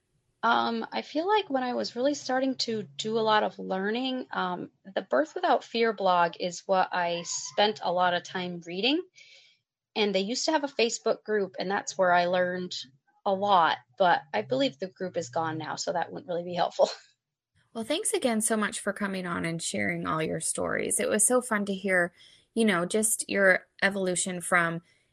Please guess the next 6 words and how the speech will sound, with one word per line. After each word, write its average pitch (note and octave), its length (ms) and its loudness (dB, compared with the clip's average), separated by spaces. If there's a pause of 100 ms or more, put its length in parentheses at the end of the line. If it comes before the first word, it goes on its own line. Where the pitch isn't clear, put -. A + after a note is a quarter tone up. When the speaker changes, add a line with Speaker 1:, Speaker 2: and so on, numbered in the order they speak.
(220)
Speaker 2:
the E3 320 4
medicated, A3+ 640 6
immediately A3+ 580 6
getting G3+ 300 4
an F#3+ 80 0
epidural, F3+ 720 2